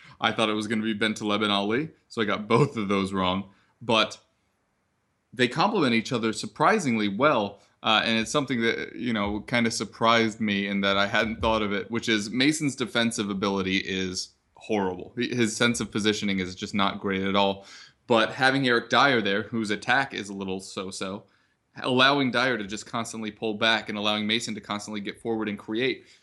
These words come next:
uh, worked out very well. His off-ball runs are very good,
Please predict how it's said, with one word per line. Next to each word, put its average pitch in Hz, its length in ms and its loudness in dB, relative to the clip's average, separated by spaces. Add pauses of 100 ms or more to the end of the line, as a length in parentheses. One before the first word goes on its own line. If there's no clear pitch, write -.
(120)
uh, 104 280 2 (240)
worked 120 220 -2
out 113 240 -2
very 147 240 4
well. 98 260 -6
His 123 200 -4
off-ball 117 500 0
runs 113 400 2
are 98 180 -4
very 104 500 2
good, 110 340 -2